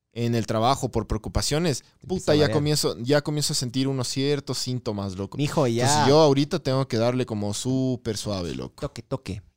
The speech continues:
Speaker 2: O toca, empieza a tocar, haz algo que te alivie, man. O sea, yo ponte que he dejado, yo me he dado cuenta que yo he dejado el deporte ya, y estaba chequeando. La última vez que hice algo, me monté a la bicicleta, fue hace dos meses.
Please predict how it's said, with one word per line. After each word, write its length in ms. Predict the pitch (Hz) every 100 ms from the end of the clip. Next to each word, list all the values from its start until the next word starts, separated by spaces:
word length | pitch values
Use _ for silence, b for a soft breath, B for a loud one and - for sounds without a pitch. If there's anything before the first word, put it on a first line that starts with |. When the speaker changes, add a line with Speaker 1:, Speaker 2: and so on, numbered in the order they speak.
| _ -
Speaker 2:
O 240 | 170 156
toca, 420 | - 156 143 110 76
empieza 360 | 127 160 160
a 20 | 151
tocar, 400 | - - 135 131
haz 120 | 131
algo 180 | 143 139
que 120 | 120
te 120 | -
alivie, 300 | 113 120 104
man. 180 | 98 98
O 80 | 104
sea, 180 | 147 127 B B
yo 120 | 147
ponte 300 | 151 170 170
que 100 | -
he 20 | 151
dejado, 640 | 143 139 143 143 123 98
yo 140 | 135
me 80 | 143
he 20 |
dado 160 | 147 131
cuenta 260 | 131 139 143
que 120 | -
yo 80 | 139
he 20 |
dejado 240 | 139 151 147
el 80 | 123
deporte 420 | 110 135 135 123
ya, 320 | 123 135 113
y 20 | 110
estaba 220 | - 127
chequeando. 560 | - - 120 104 95 78 - -
La 160 | 104
última 260 | 123 127 120
vez 200 | 123 127
que 120 | 117
hice 260 | 107 117 117
algo, 420 | 104 139 123 90 90
me 120 | 104
monté 180 | 98 120
a 40 |
la 60 | 117
bicicleta, 420 | 95 101 135 113
fue 80 | 107
hace 160 | 107
dos 180 | 104 101
meses. 480 | 101 104 - 82